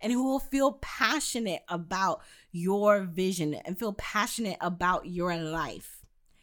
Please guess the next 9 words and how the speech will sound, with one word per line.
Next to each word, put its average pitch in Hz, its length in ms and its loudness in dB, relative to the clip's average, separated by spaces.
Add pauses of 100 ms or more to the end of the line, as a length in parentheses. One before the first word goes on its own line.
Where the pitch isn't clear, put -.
(160)
He 254 220 4
will 269 260 2
send 196 460 -2
who 220 180 -4
he 226 220 -2
needs 156 560 -2 (320)
to 170 80 2
help 175 380 0
you 180 320 -4